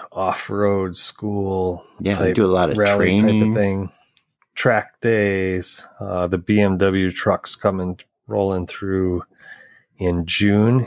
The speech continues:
Speaker 1: here in the Northeast. So anybody that lives in the Northeast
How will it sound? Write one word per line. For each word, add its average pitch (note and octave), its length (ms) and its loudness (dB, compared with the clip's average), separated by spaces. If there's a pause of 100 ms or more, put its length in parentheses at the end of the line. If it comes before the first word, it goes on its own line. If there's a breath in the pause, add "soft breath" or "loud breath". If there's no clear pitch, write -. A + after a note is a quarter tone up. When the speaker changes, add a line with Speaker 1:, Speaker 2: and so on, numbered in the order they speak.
Speaker 1:
here A2+ 160 2
in A2+ 120 0
the A2+ 60 0
Northeast. A#2 600 0
So F2+ 200 0
anybody F#2+ 400 2
that E2+ 140 -2
lives G2 300 0
in G2+ 140 0
the F#2 80 -4
Northeast F#2+ 840 -6